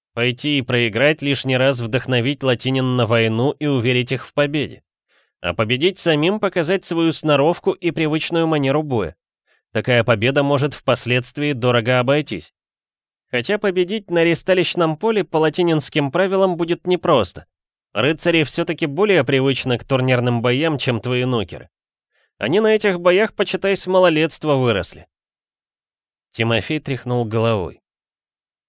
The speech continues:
«Нет, Бельгутай, тут я тебе не советчик, сам решай.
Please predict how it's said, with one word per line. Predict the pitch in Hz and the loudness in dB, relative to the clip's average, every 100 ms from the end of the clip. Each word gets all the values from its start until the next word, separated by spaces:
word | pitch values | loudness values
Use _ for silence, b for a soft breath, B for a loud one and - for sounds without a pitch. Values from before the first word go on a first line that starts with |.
| _ _ _ _ _ _ | _ _ _ _ _ _
«Нет, | 123 170 196 165 | -4 0 0 0
Бельгутай, | 175 160 165 170 156 | -2 0 -2 0 0
тут | 143 196 202 | 0 -2 0
я | 190 | 0
тебе | 185 170 | 2 2
не | 175 | 2
советчик, | 170 175 160 151 131 - - _ | 2 0 0 0 -2 -8 -12 _
сам | - 151 160 | -6 -2 0
решай. | 139 - 87 | 0 0 -6